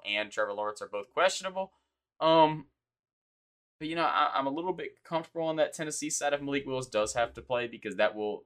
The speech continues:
you know, kind of force Tennessee to run the ball even more. And whenever Tennessee's running the ball, I, I, I think they'll have some pretty good success, man. And that number just seems a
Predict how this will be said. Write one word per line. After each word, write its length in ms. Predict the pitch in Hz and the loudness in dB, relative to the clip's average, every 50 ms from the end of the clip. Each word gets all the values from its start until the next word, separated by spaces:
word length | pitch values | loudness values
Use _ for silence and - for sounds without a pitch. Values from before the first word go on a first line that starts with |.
| _ | _
you 160 | - 101 98 95 | -14 -12 -8 -8
know, 120 | 95 92 | -8 -8
kind 240 | - - 113 107 104 | -10 -6 -6 -4 -4
of 80 | 98 _ | -4 _
force 300 | - - 107 107 95 85 | -8 -8 -6 -6 -6 -8
Tennessee 340 | 90 - 110 107 - - 107 | -8 -8 -8 -8 -8 -12 -12
to 80 | 104 | -10
run 160 | 98 101 101 | -8 -8 -8
the 60 | 101 98 | -8 -6
ball 200 | 95 98 98 98 | -4 -2 -2 -2
even 240 | 101 92 92 90 | -4 -8 -12 -16
more. 460 | 92 95 123 160 180 185 185 180 180 _ _ _ _ _ _ _ _ _ _ _ - | -12 -6 0 6 8 8 8 8 4 _ _ _ _ _ _ _ _ _ _ _ -4
And 160 | - 117 120 | -2 -2 0
whenever 200 | 120 123 135 139 | 4 4 2 2
Tennessee's 420 | 135 135 139 131 123 - 123 110 113 | 2 0 0 -2 -2 -4 -6 -6 -2
running 180 | 117 117 120 | -2 -2 -2
the 60 | 117 107 | -4 0
ball, 140 | 110 110 | 2 4
I, 180 | 104 92 98 - - | 4 4 4 2 2
I, 220 | - 98 98 - - | 4 4 4 2 0
I 20 | - - | -4 -6
think 140 | 123 - | -8 -8
they'll 120 | 73 95 101 | -8 -8 -8
have 120 | 95 - | -8 -10
some 100 | - _ - | -12 _ -18
pretty 140 | 98 92 | -16 -14
good 120 | 87 85 - | -14 -14 -16
success, 440 | - - - - - 92 87 - - | -14 -12 -10 -6 -4 -4 -4 -6 -8
man. 200 | 90 90 90 98 | -8 -8 -6 -2
And 80 | 107 | 2
that 140 | 123 123 131 | 2 2 2
number 200 | 135 123 120 117 | 2 -2 -2 -4
just 160 | 104 110 - | -8 -8 -10
seems 180 | - 117 107 | -10 -10 -10
a 60 | 107 | -12